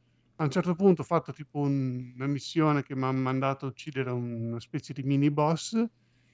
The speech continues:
e dopo ho finalmente trovato un'arma, eh, come si dice, leggendaria, di quelle, sai che ci sono i colori come in Diablo, c'è il verde, il giallo, il rosso.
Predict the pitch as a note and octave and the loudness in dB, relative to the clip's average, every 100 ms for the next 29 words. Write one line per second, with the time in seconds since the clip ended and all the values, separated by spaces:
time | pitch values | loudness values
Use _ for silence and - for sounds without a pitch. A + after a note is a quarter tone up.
0 | _ - E3 E3 A#3 G#3+ F3 D3+ C#3+ C3+ | _ 0 2 4 4 4 2 2 2 0
1 | A#2+ D#3+ D3+ E3 D#3 C#3+ D3+ D3 C#3 D3+ | -4 -2 4 6 6 2 2 2 2 2
2 | D3 C3+ C#3+ C3+ C#3+ D#3+ C3+ C3+ C3+ C3 | 2 0 0 0 0 0 0 0 -2 -4
3 | - C3+ - D3 C#3 - C3+ D3 B2+ - | -6 -8 -8 -10 -10 -6 -2 0 0 0
4 | C3+ B2+ B2 D3 C3+ B2+ B2 C#3+ C3 C3 | 0 2 4 4 2 -4 -6 -6 -4 -4
5 | B2 A#2+ A#2 - _ - C#3+ A2+ - C#3 | -4 -4 -6 -12 _ -6 -4 -4 -4 2
6 | C3+ C3+ C#3 C3+ C3+ C3+ C#3+ C3+ B2+ B2+ | 2 4 6 8 8 4 2 2 4 2
7 | C3 B2 B2+ B2+ B2+ B2+ A2+ C3 A#2+ B2+ | 2 4 2 2 0 -2 -2 -6 -2 0
8 | B2+ B2 B2+ B2+ B2+ A#2+ C3 A#2 B2+ B2+ | 0 -2 -2 -2 -2 -4 -4 -2 -2 -2
9 | B2+ B2 B2 B2 C3+ - - A#2 | 0 0 0 0 0 0 -6 -6